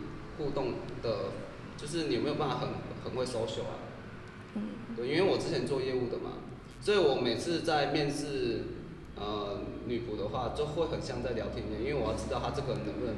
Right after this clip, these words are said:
Speaker 1: 聊，
Speaker 2: 嗯。
Speaker 1: 她会不会很会聊天，或者是面对一些不认识的客人，或她会不会怕生啊之类的，我会比较看重这些东西。
Speaker 2: 那身边的亲朋好友知道你是女仆，就是有在从事女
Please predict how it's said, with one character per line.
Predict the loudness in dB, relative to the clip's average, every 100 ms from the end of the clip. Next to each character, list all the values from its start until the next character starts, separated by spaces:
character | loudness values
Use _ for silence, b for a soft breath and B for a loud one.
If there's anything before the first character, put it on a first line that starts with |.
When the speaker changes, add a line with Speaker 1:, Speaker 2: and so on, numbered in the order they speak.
| -4
Speaker 1:
聊， | -4 -6 -8 -6 -2
Speaker 2:
嗯。 | 0 -2 -8 -8
Speaker 1:
她 | -4 0
会 | 0
不 | 0
会 | -2
很 | -2
会 | -2
聊 | -2 -4
天， | -4 -4
或 | -4
者 | -4
是 |
面 | -2 0
对 | 4 4
一 | 4
些 | 2 2 2
不 | 2
认 | 0
识 | 0
的 | 0 0
客 | 0
人， | 0
或 | 0 -2
她 | -2 0
会 |
不 | 2
会 | 2
怕 | 2 0
生 | 0 0 0
啊 | -2 -4
之 | -4 -4
类 | -4
的， | -2 -6 -8 -12 -12 -14 -14 -12 -4
我 | -2
会 | 0
比 |
较 | 0
看 | -2 -4
重 | -4 -4
这 |
些 | -6 -8
东 | -8 -8
西。 | -10 -12 -14 B B -2
Speaker 2:
那 | 0
身 | 6 6 8
边 | 8 6 6
的 | 4 2 -2 -6
亲 | 0 2
朋 | 2 2
好 | 4
友 | 4
知 | 2 2
道 | 4 4
你 | 4 0
是 | -2 2
女 | 2 2 -4 -4
仆， | -4 -4 -6 -12 -12 -14 -14 -6
就 | -2
是 | 4
有 | 4 4
在 | 0
从 | 0 -2
事 | 0 0
女 | 0